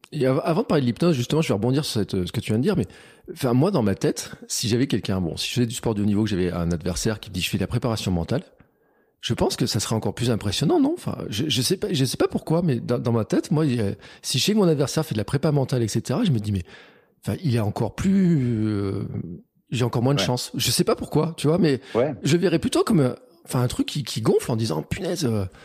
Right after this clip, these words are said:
Speaker 1: regardez à quel point je suis prêt et tout, euh, enfin, je
Speaker 2: Ah
Speaker 1: sais
Speaker 2: bah
Speaker 1: pas.
Speaker 2: ouais. Ah, mais moi, je suis d'accord avec toi, hein. Quelqu'un qui me dit, moi, je fais de la prépa mentale, je me dis, ok, donc en fait, cette personne-là, euh, elle a déjà envisagé des scénarios catastrophes et elle est quand même là. Elle a...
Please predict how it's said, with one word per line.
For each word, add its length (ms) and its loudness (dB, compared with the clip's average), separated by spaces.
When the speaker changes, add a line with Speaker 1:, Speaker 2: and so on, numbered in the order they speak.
Speaker 1:
regardez 260 2
à 60 2
quel 140 0
point 140 0
je 80 0
suis 100 -2
prêt 260 0
et 40 0
tout, 300 2
euh, 320 0
enfin, 280 0
je 100 -2
Speaker 2:
Ah 20 2
Speaker 1:
sais 80 2
Speaker 2:
bah 0 -
Speaker 1:
pas. 140 2
Speaker 2:
ouais. 60 -10
Ah, 100 0
mais 100 4
moi, 180 2
je 360 2
suis 180 -6
d'accord 240 0
avec 180 0
toi, 120 0
hein. 80 -2
Quelqu'un 280 -2
qui 140 -2
me 60 2
dit, 120 0
moi, 140 2
je 60 -6
fais 80 -10
de 60 -4
la 60 -2
prépa 240 0
mentale, 440 0
je 40 -8
me 60 -4
dis, 240 -4
ok, 240 -2
donc 200 -2
en 60 -4
fait, 160 -2
cette 380 -6
personne-là, 560 2
euh, 100 0
elle 220 0
a 240 2
déjà 240 2
envisagé 440 2
des 80 0
scénarios 360 0
catastrophes 600 -2
et 60 2
elle 120 2
est 40 0
quand 140 -2
même 180 2
là. 460 2
Elle 140 2
a... 300 2